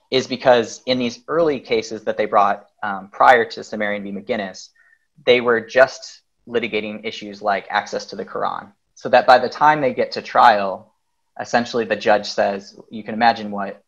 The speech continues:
prison officials did. They made sure that by the time it got to trial, they actually did have access to the Quran. So the judge says, "Well, there's nothing left here to litigate."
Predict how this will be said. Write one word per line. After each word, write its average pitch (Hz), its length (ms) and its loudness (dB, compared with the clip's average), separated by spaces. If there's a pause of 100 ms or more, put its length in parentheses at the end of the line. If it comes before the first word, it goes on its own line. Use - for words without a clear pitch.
(100)
prison 127 220 -2
officials - 380 -14
did. - 200 -14
They 104 120 -2
made 110 200 -2
sure 117 140 0
that 107 160 -2
by 101 100 2
the 104 100 -8
time 104 220 -10
it 98 60 -16
got 98 160 -8
to - 80 -20
trial, 101 240 -4
they 98 100 -14
actually 98 300 -14
did 113 120 -6
have 95 140 -8
access - 360 -18
to - 120 -20
the - 60 -18
Quran. - 320 -18
So - 100 -20
the 107 60 -14
judge 107 220 -6
says, - 200 -10
"Well, 104 100 -4
there's 101 180 -4
nothing 110 260 0
left 101 280 -8
here 98 140 -8
to 92 80 -18
litigate." 104 460 -6